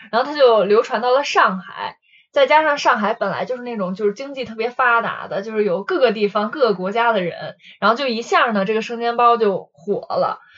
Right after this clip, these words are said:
但是因为它是在上海火的，所以它就被叫做上海生煎包。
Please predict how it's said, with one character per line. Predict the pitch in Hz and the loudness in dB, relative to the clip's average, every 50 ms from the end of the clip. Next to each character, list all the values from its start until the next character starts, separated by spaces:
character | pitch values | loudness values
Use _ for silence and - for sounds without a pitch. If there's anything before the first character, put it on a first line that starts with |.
| - - - - _ _ _ _ _ _ _ - | -20 -20 -20 -20 _ _ _ _ _ _ _ 2
但 | 403 403 403 - | 2 2 0 -4
是 | - 359 359 330 | -4 -4 -4 -4
因 | 285 330 370 403 | -2 -2 -4 -2
为 | 381 349 285 | 2 2 0
它 | - - 320 339 | 0 0 -6 -6
是 | 330 349 302 | -6 -6 -4
在 | - 302 277 262 | 0 0 0 0
上 | 254 - - 440 392 269 233 208 | -2 -2 -2 0 0 0 -2 -4
海 | - - 175 165 190 | -6 -6 -6 -6 -6
火 | 170 156 208 196 170 - - - - | -6 -8 -10 -12 -12 -12 -12 -12 -12
的， | 147 175 | -12 -14
所 | - - 208 233 | -8 -2 0 2
以 | 233 | 2
它 | 226 226 240 | 2 0 -4
就 | 214 233 214 196 | -6 -6 -8 -8
被 | 208 - 220 208 | -2 -2 -2 2
叫 | - 226 214 | 2 2 2
做 | 202 196 190 | 2 -2 -4
上 | 196 - 294 254 214 196 | -2 0 0 0 0 -2
海 | 175 165 - - | -6 -10 -12 -16
生 | - - - 185 175 | -16 -10 -4 -2 -2
煎 | 175 165 165 | -2 -2 -4
包。 | 165 170 - - - | -6 -8 -8 -10 -12